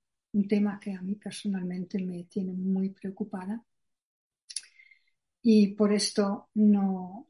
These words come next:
no puedo ni quiero callarme más. Si tenéis preguntas, si queréis,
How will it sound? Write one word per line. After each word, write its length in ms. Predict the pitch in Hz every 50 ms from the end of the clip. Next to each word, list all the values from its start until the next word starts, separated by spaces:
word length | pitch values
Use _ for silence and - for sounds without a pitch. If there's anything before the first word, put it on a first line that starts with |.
| _ _ _
no 580 | - 180 185 196 190 196 190 180 180 180 175 -
puedo 260 | - 196 175 180 180
ni 240 | 190 233 190 180 -
quiero 300 | - - 196 180 180 -
callarme 500 | _ - - 175 175 - - _ _ _ _
más. 300 | _ _ - - - - _ _ _ _ _ _ _ _ _ _ _ _ _ _ _ _ _ _ _ _
Si 840 | - - - - - - 208 196 185 190 190 185 185 185 180 - _
tenéis 500 | - 208 196 196 190 190 190 - - - _
preguntas, 800 | - - 202 190 185 196 226 262 277 262 - 247 262 - - -
si 160 | - - 196
queréis, 720 | - - 196 165 156 156 - - - - - - - -